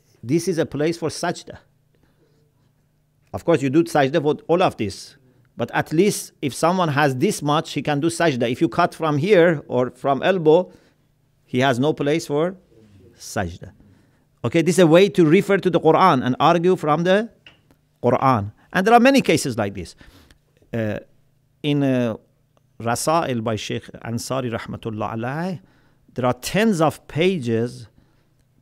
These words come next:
about this idea of akhbaris and how he tries to de-,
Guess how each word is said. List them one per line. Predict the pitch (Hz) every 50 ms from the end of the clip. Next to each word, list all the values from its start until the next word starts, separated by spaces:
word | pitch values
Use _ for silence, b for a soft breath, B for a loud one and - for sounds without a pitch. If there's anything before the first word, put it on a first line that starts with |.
| - - _ _ _ _ _ _ _ -
about | 110 107 120 123 131 131 117
this | 123 135 - - -
idea | 120 127 135 127 123 123 113
of | - - -
akhbaris | 107 - - - - 123 123 123 113 98 87 80 - -
and | 110 104 98
how | 85 - - 123 127 123
he | 107 120 110
tries | - - - - 113 117 120 117
to | - - 117
de-, | 107 107 123 117